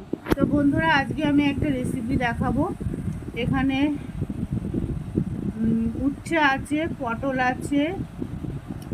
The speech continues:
সজনে ডাঁটা আছে আর আলু আছে। তো আমি একটা সবজি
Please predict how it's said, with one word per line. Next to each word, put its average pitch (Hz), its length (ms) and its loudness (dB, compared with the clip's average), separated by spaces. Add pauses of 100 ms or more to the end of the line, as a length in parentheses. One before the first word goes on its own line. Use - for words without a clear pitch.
(280)
সজনে 254 420 0 (120)
ডাঁটা 226 300 0 (140)
আছে 285 260 0 (880)
আর 214 300 2 (220)
আলু 226 220 0 (160)
আছে। 302 280 -4 (760)
তো 254 80 0
আমি 262 280 6 (160)
একটা 294 200 -4 (140)
সবজি 254 380 -2